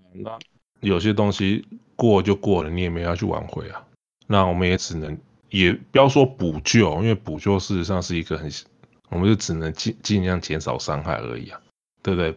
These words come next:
本金要还不起了啦，那就利息加钱还啦，对不对？也不能像阿根廷这样子，就，就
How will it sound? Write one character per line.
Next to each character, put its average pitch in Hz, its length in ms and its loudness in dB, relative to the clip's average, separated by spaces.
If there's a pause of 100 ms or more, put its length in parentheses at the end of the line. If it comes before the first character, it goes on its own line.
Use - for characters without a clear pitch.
本 95 180 4
金 120 320 6
要 120 140 8
还 92 160 6
不 110 100 4
起 80 300 0
了 65 140 -2
啦， 65 260 -2
那 98 160 4
就 95 220 2
利 120 180 8
息 92 160 -6
加 92 240 4
钱 82 220 -4
还 64 260 -4
啦， - 180 -12 (400)
对 87 120 -6
不 78 80 -4
对？ 73 140 -4
也 92 60 0
不 117 100 4
能 117 100 6
像 - 120 4
阿 107 160 6
根 110 140 6
廷 87 160 0
这 92 80 2
样 92 160 4
子， 85 100 0
就， 98 260 4
就 101 200 -2